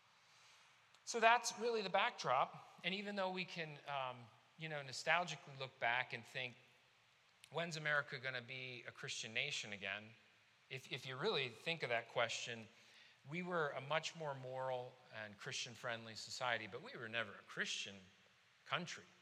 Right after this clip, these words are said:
That's, that's really only gonna happen during the theocracy of Christ in the millennial kingdom. We're not ever going to see a true Christian nation.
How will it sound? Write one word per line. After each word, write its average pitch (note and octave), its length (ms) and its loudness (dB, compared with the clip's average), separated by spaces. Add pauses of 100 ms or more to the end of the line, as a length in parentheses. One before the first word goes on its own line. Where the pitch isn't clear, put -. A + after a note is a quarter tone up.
(280)
That's, D#3+ 340 6
that's F3 360 8
really D3+ 460 0
only D3+ 260 -2
gonna C3+ 180 2
happen A#2 560 2 (840)
during C3 280 -2
the A2+ 100 -4 (100)
theocracy A#2 720 2
of G2 140 -10
Christ B2+ 600 -2 (120)
in A#2 80 -6
the A#2+ 60 -10
millennial A2+ 400 -6 (100)
kingdom. C3 320 -8
We're A#2+ 100 -8
not B2+ 340 0 (520)
ever D3+ 240 6
going B2 280 2
to G#2 60 -10
see A#2 440 -4
a A2+ 60 0 (100)
true F3+ 300 -4
Christian A2+ 420 -2
nation. G#2 360 -4